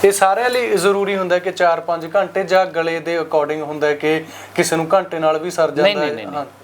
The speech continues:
Speaker 2: ਉਹ ਜਿਸ ਤਰ੍ਹਾਂ ਤੁਹਾਨੂੰ ਦੱਸ ਰਿਹਾ ਵੀ profession ਦੇ ਹਿਸਾਬ ਨਾਲ ਤਾਂ ਮਿਹਨਤ ਚਾਰ ਪੰਜ ਘੰਟੇ ਕਰਨੀ ਹੀ ਪੈਣੀ ਹੈ।
Speaker 1: ਹੂੰ।
Speaker 2: ਜੇ ਤੁਸੀਂ, ਜੇ ਸ਼ੌਂਕ ਪੂਰਾ ਕਰਨਾ, ਮੈਂ ਤੁਹਾਨੂੰ ਇਹ ਕਹਿਣਾ, ਜੇ ਤੁਸੀਂ ਸ਼ੌਂਕ ਵਾਸਤੇ ਕੋਈ ਸਿੰਗਿੰਗ ਸਿੱਖ ਰਹੇ ਹੋ ਜਾਂ ਵੈਸੇ ਹੀ ਕੋਈ ਇੰਸਟਰੂਮੈਂਟ ਸਿੱਖ ਰਹੇ ਹੋ, ਫਿਰ ਭਾਵੇਂ ਨਾ ਵੀ ਰਿਆਜ਼ ਕਰੋ, ਤੁਸੀਂ ਤਾਂ ਟਾਈਮ ਪਾਸ ਕਰਨਾ ਹੈ, ਸ਼ੌਂਕ ਕਰ-, ਆਪਣਾ ਪੂਰਾ ਕਰਨਾ ਹੈ।
Speaker 1: ਹੂੰ।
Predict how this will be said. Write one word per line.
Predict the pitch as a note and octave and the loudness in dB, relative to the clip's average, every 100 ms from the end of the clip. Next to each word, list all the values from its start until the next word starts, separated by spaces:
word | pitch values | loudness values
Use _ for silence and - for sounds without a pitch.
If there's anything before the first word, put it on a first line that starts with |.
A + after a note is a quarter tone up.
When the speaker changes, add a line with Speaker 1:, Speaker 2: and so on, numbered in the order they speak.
| - | -10
Speaker 2:
ਉਹ | E3 | -4
ਜਿਸ | C#3 G3 | -2 2
ਤਰ੍ਹਾਂ | A3+ | 2
ਤੁਹਾਨੂੰ | G#3+ G#3 | 2 -2
ਦੱਸ | F#3+ | -4
ਰਿਹਾ | E3+ | -4
ਵੀ | F3+ | -8
profession | E3 E3 D#3+ G#3 | -2 0 0 -2
ਦੇ | F#3+ | -4
ਹਿਸਾਬ | F3+ E3+ | 0 0
ਨਾਲ | D#3 D#3 | -2 -6
ਤਾਂ | D#3+ | -6
ਮਿਹਨਤ | D3+ D3 D#3 | -6 -6 -4
ਚਾਰ | D#3 C#3+ | 0 0
ਪੰਜ | C#3 C#3+ C3+ | 0 -8 -10
ਘੰਟੇ | B2+ C3+ | -10 -6
ਕਰਨੀ | C3+ B2+ | -6 -6
ਹੀ | B2+ | -6
ਪੈਣੀ | D#3+ C#3 A2+ | -4 -4 -4
ਹੈ। | G2+ - - | -12 -14 -8
Speaker 1:
ਹੂੰ। | D3 - | -8 -4
Speaker 2:
ਜੇ | C3+ | -4
ਤੁਸੀਂ, | C3+ B2+ C3 - - - | -2 -2 -2 -4 -6 0
ਜੇ | F3+ | 4
ਸ਼ੌਂਕ | F3+ G3+ | 4 4
ਪੂਰਾ | G#3 A#3 | 4 4
ਕਰਨਾ, | A3 G#3+ A3 | 2 2 0
ਮੈਂ | G#3 | 0
ਤੁਹਾਨੂੰ | G3+ G3 | -4 -4
ਇਹ | |
ਕਹਿਣਾ, | F#3 D#3+ | -4 -2
ਜੇ | F#3+ | -4
ਤੁਸੀਂ | F#3+ | -8
ਸ਼ੌਂਕ | G3 D#3 D#3+ | -4 -2 0
ਵਾਸਤੇ | F3 E3+ F3 | 0 0 -6
ਕੋਈ | E3+ | -6
ਸਿੰਗਿੰਗ | E3 D#3+ E3 | -6 -6 -6
ਸਿੱਖ | D#3+ D3 | -6 -2
ਰਹੇ | D3+ | 2
ਹੋ | D#3 | 4
ਜਾਂ | D3+ | 2
ਵੈਸੇ | C#3+ C#3 D3 | 2 0 -2
ਹੀ | D3 - - - | -8 -10 -20 -4
ਕੋਈ | C#3+ | 0
ਇੰਸਟਰੂਮੈਂਟ | C#3 D#3 D3 D3 | 0 0 0 0
ਸਿੱਖ | C#3 C#3 | -2 -2
ਰਹੇ | C#3+ | 0
ਹੋ, | C3+ - - - | -2 -4 -8 -2
ਫਿਰ | F#3+ | 2
ਭਾਵੇਂ | G#3+ G3 | 4 2
ਨਾ | F#3 F#3 | 2 2
ਵੀ | G#3+ | 2
ਰਿਆਜ਼ | G3+ F#3 | 0 0
ਕਰੋ, | F3+ E3+ E3+ | -6 -12 -12
ਤੁਸੀਂ | D#3+ D3 | -12 -4
ਤਾਂ | E3 | 0
ਟਾਈਮ | D#3+ D#3 | 0 0
ਪਾਸ | D#3 D#3+ | 0 0
ਕਰਨਾ | D#3 D#3 | -2 -4
ਹੈ, | D#3 | -4
ਸ਼ੌਂਕ | D#3 D3+ D3+ | -4 -2 -2
ਕਰ-, | B2 - | -4 -4
ਆਪਣਾ | C#3+ D3+ | -4 -2
ਪੂਰਾ | C#3+ D3 C#3+ | 0 0 0
ਕਰਨਾ | D3 C3+ C#3 | 0 -4 -6
ਹੈ। | C#3 - - | -8 -18 -20
Speaker 1:
ਹੂੰ। | - | -14